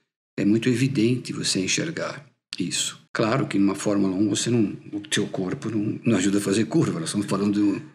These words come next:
hoje em dia de quase mil cavalos, né? Mas num kart de trinta cavalos, isso faz diferença. E é um estilo muito agressivo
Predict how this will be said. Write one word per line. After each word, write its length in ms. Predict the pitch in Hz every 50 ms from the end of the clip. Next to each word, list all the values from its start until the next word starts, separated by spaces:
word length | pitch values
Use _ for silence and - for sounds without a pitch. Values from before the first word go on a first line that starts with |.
| _
hoje 260 | - 101 110 104 101 107
em 60 | 95
dia 200 | 92 104 110 107
de 60 | 101
quase 220 | - 110 107 101
mil 160 | 101 101 110 104
cavalos, 640 | - 117 110 87 90 90 80 - - - - - - _ _ _
né? 240 | - 95 104 107 143 - - - - - - - - - _ _ _ - -
Mas 220 | 113 113 113 107
num 280 | 113 135 143 143 139 - - - -
kart 280 | - 127 135 135 -
de 100 | 101 101
trinta 360 | - - 120 120 117 110 113
cavalos, 800 | 98 - 95 87 104 113 120 120 104 98 98 87 - - - -
isso 220 | - - - 123
faz 540 | - - - 55 - - - - - - -
diferença. 720 | - - - - - - - - - - - - - - - _ _ _ _ _ _ _ _ _ _ _ _ -
E 80 | - 123
é 60 | 127
um 120 | 135 143
estilo 460 | 139 139 - - - - 147 139 131 117
muito 280 | 113 117 143 151 139
agressivo 800 | 135 123 120 107 104 - - - 107 107 117 123 120 131 147